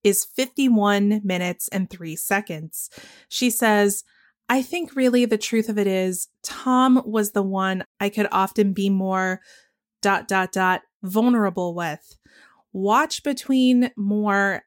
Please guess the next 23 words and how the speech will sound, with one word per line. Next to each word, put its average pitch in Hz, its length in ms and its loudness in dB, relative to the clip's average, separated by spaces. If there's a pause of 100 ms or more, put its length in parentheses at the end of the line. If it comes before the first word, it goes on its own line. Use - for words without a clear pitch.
and 196 220 -2
vulnerable, 185 880 0
and 190 220 -2
you 190 100 -4
can 208 180 0
see 294 540 -2
that 226 240 -4
there 196 280 2
is 214 220 -2
a 233 100 -2
cut. - 760 -4 (600)
My 185 140 -6
question 247 520 2
to 208 160 -2
you 175 440 -6 (220)
is, 165 240 -12
what 185 280 -4
do 247 100 -2
you 240 220 0
think 226 260 -2
was 214 160 0
cut 226 260 -2
out? 226 540 0